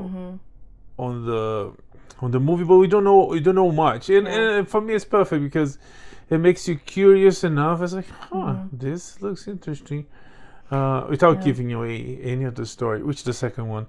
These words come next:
Speaker 2: give,
Speaker 1: Yeah.
Speaker 2: give a little bit, which I'm not gonna mention 'cause I don't wanna give it
Speaker 1: <laughs>
Speaker 2: to you. You don't wanna see, go see.
Speaker 1: Yeah.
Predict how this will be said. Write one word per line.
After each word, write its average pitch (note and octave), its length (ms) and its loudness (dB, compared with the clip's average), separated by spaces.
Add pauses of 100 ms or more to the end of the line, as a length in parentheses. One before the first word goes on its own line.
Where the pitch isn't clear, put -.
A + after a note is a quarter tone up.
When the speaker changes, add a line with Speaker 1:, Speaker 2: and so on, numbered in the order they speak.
(460)
Speaker 2:
give, B2 460 -2
Speaker 1:
Yeah. G3 80 -14
Speaker 2:
give A2+ 260 -4
a A2+ 60 -8
little G#2+ 200 -6
bit, G#2 240 -6
which G2+ 200 -8
I'm G2+ 120 -6
not G2 120 -8
gonna G2 160 -10
mention G2 320 -12
'cause - 180 -10
I A2 60 -8
don't G#2+ 180 -8
wanna G#2 180 -8
give D3 220 0
it A#2 160 -6 (180)
Speaker 1:
<laughs> - 180 -20
Speaker 2:
to A#2+ 100 -8
you. G#2+ 300 -6 (180)
You A#2+ 80 -12
don't A2 160 -10
wanna A2 200 -10
see, D3+ 360 -4 (340)
go C3 380 2
see. A2+ 580 -8 (260)
Speaker 1:
Yeah. F3+ 240 -4